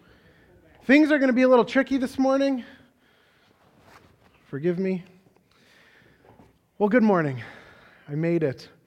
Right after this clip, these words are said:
We are in the season of Lent.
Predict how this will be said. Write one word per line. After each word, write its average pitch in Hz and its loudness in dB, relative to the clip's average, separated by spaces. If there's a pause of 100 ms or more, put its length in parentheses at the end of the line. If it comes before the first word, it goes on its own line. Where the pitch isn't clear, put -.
(680)
We 285 4
are 285 6
in 269 0
the 214 0
season 233 -2
of 180 -2
Lent. 160 -6